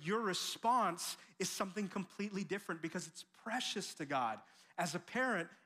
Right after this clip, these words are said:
Abby's response to me is precious. And the same is true for you and me. Our response to God is something that he treasures because he loves us and he loves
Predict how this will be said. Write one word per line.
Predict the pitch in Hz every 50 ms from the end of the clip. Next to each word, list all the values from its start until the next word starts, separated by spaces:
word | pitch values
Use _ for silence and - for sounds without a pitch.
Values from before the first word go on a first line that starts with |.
| _ -
Abby's | 180 190 202 190 226 196 143 139
response | 180 175 - - - - 202 185 202 226 220 - - -
to | - 202
me | 170 165 156 151
is | 139 - -
precious. | - - - 202 214 - - 147 117 - - - - - - - - - -
And | 208 180
the | 165
same | 165 - - 202 214 226 220
is | 208 -
true | - - - 214
for | 196 - 185
you | 175 170 185 202 208
and | 190 180
me. | 185 185 185 -
Our | 147 180 214 220
response | 185 156 143 - - - - 180 180 214 220 208 - -
to | 175
God | 151 165 180 185 180 160 143 139 - - - - - - _
is | 190 -
something | - - 226 208 202 226 208
that | 202 196 170
he | - 208 202 - - - - -
treasures | 180 196 247 254 202 160 147 131 117 - - - - - _ _
because | 170 180 - 196 170 -
he | 196 196
loves | 170 160 160 160 175 180 190 214 226 214 170 139 - 160
us | 139 143 139 -
and | 190 165
he | 165 170
loves | 165 160 165 180 180 180 190 180 160 -